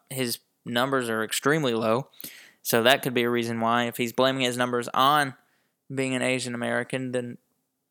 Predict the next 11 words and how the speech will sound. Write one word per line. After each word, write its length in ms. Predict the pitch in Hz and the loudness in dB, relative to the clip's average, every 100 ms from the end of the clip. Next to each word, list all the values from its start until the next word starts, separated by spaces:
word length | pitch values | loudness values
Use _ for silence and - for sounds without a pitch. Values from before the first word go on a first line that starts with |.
| _ _ _ _ _ _ - | _ _ _ _ _ _ -4
I 140 | 127 | 0
don't 200 | 127 120 | 0 -2
know 120 | 123 | -4
what 100 | 117 117 | -6 -8
to 60 | |
tell 220 | 110 110 | -4 -4
you. 140 | 104 - _ _ | -4 -10 _ _
But 400 | - 101 - - _ _ _ _ - | -6 -4 -4 -6 _ _ _ _ -8
he 160 | 120 | -2
needs 280 | 127 127 - | 0 0 0
to 260 | 123 110 | 0 -2